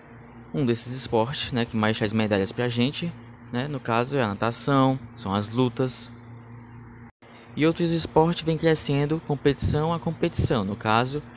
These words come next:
ginástica, que foi, é, um esporte que evoluiu muito. Com o passar do tempo, o esporte acabou ficando muito popular e muito visto pela mídia, passando a ser transmitido em alguns países.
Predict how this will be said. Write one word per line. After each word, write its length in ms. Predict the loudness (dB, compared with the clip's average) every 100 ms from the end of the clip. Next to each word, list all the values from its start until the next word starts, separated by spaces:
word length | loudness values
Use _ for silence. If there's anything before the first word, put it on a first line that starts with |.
| -18 -4
ginástica, 500 | 0 4 4 2 -4
que 200 | -4 -6
foi, 440 | 2 4 4 2 -2 -16 -20 -6
é, 340 | -2 0 0
um 80 | 0
esporte 460 | -2 0 0 0 -2
que 80 | -2
evoluiu 400 | 0 0 0 0
muito. 420 | 0 -2 -6 -18 -18 -20 -20 -20 -20 -20 -20 -20 -20 _ -20 -20 -20 -16 2
Com 120 | 4
o 60 |
passar 300 | 8 8 8
do 100 | 8
tempo, 380 | 6 6 6 4 4
o 60 |
esporte 420 | 4 4 2 2 2
acabou 240 | 6 6
ficando 320 | 6 4 4
muito 240 | 6 4 6
popular 440 | 6 8 8 8
e 40 |
muito 300 | 8 6 4
visto 280 | 2 6 8
pela 200 | 8 8
mídia, 400 | 6 2 -2 -4 -6 -18 -14 4
passando 380 | 6 8 6 6
a 60 |
ser 220 | 8 8 8
transmitido 720 | 6 4 2 4 4 6 6
em 40 |
alguns 260 | 4 2 2
países. 540 | 4 2 0 0 0